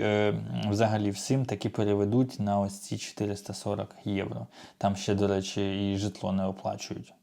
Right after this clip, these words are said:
Ось, тож давайте перейдемо до висновків. І тут ця ситуація виходить далеко за межі простої дискусії про соціальні виплати. Це тест на єдність Заходу у підтримці України.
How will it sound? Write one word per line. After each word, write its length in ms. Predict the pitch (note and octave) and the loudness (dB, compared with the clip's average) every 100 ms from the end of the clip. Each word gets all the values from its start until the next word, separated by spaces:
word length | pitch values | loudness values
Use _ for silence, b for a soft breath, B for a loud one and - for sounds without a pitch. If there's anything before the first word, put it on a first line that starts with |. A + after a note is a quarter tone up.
| - - | -16 6
Ось, 240 | E3+ D#3 - | 12 12 10
тож 200 | E3+ D3+ | 6 8
давайте 380 | D#3+ E3 D#3 | 10 10 10
перейдемо 580 | D3 D#3 D#3+ D#3 D3+ D3+ | 6 6 8 8 6 6
до 160 | D3+ D#3+ | 6 8
висновків. 840 | A#3 A#3 - F3+ - D#3+ C#3 - | 8 6 6 6 8 6 6 6
І 60 | E3+ | 6
тут 380 | F3+ A3+ G3 - | 8 6 6 4
ця 380 | - - F#3+ | -2 10 12
ситуація 680 | E3 - D3+ F#3+ G#3+ G3 D#3 | 12 6 8 10 10 8 6
виходить 600 | C3+ C3+ - F3+ D3+ C3 B2 | 8 6 8 8 8 8 12
далеко 520 | D3+ E3 C3 - G#2 | 12 12 12 8 0
за 140 | A2+ | 2
межі 280 | B2 D3 B2 | 4 6 4
простої 560 | - A2 G#2+ E3+ F3+ D3 | 2 0 2 8 10 10
дискусії 680 | G#2+ G2+ - E3 - A2 | 8 2 4 4 4 -2
про 200 | - A#2 | 0 -2
соціальні 560 | A2+ F#2+ - A2 A2 G2+ | -2 -4 4 4 4 0
виплати. 500 | G2 G#2+ - - - B B B B | -2 -2 -6 -10 -12 B B B B
Це 220 | - G#3+ | 8 10
тест 440 | G#3+ D#3+ F#3 - | 10 10 10 8
на 100 | C3+ | 2
єдність 600 | A#2+ B2+ C#3+ A2 G#2 G2 | 4 8 10 8 4 2
Заходу 500 | G#2 D3+ F3 D#3 B2 | 6 6 6 4 2
у 160 | A#2 C#3 | 4 2
підтримці 680 | C#3+ G2+ - A2+ A#2 - G#2+ | 2 -4 -2 0 0 0 -4
України. 540 | G#2 A2 G#2 G2 G2+ | -2 0 0 0 -4